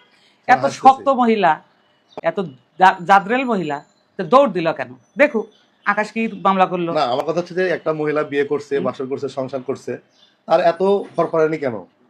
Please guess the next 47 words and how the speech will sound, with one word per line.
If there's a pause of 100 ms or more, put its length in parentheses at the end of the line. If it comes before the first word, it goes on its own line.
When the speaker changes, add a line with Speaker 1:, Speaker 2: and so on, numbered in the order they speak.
(380)
Speaker 2:
বাংলাদেশের
আইন
কি
ও,
মানে,
শুধু
ও,
ও
টাকা
Speaker 1:
ওর
Speaker 2:
দিয়ে
কিনতে
Speaker 1:
পক্ষে।
Speaker 2:
পারে,
আর
কেউ
পারে
না? (160)
মানে, (300)
ওর
পক্ষে
শুধু (340)
আদালত
Speaker 1:
চালাকি
Speaker 2:
করে
Speaker 1:
করলো।
Speaker 2:
বাপের? (180)
Speaker 1:
চালাকি
করলো
Speaker 2:
এই
যে,
Speaker 1:
কালকে।
Speaker 2:
এই
যে
মনে
করেন
যে, (720)
যে,
আহ, (520)
পুলিশ,
পুলিশ
যে
রা-,
ইয়েটা
দিছে,
রিপোর্টটা
দিছে,